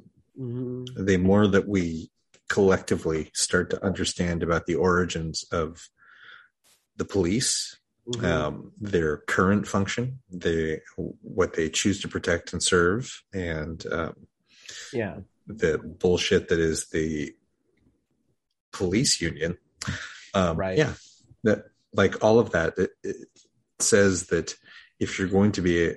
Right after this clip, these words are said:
Speaker 2: a justice-based vigilante, you can't like cops
Speaker 1: No.
Speaker 2: because they're the antithesis of what you are trying to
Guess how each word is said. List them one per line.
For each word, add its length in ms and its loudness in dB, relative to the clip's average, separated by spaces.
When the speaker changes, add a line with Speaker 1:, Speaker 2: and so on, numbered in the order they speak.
Speaker 2:
a 240 0
justice-based 960 -4
vigilante, 800 0
you 300 -6
can't 420 -6
like 220 -4
cops 560 -8
Speaker 1:
No. 100 0
Speaker 2:
because 240 -2
they're 200 2
the 180 -2
antithesis 720 -2
of 340 -4
what 280 -2
you 240 -2
are 100 0
trying 320 -4
to 120 -18